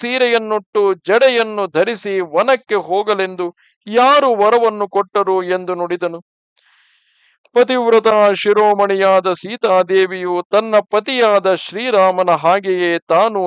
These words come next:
ಇರಬೇಕೆಂದು ಆತನು ಮುನಿವೇಷವನ್ನು ಕೈಗೊಂಡ ಮೇಲೆ ತಾನು ಸರ್ವಾಭರಣ ಭೂಷಿತೆಯಾಗಿ ಇರಬಾರದೆಂದು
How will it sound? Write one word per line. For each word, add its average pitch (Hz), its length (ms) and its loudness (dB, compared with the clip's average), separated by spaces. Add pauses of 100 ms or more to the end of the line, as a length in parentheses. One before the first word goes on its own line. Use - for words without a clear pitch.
(160)
ಇರಬೇಕೆಂದು 180 680 -4 (680)
ಆತನು 240 340 0 (100)
ಮುನಿವೇಷವನ್ನು 247 920 -2 (100)
ಕೈಗೊಂಡ 202 480 -2
ಮೇಲೆ 190 360 -2 (380)
ತಾನು 247 320 2
ಸರ್ವಾಭರಣ 220 840 2
ಭೂಷಿತೆಯಾಗಿ 196 920 -2 (260)
ಇರಬಾರದೆಂದು 185 840 0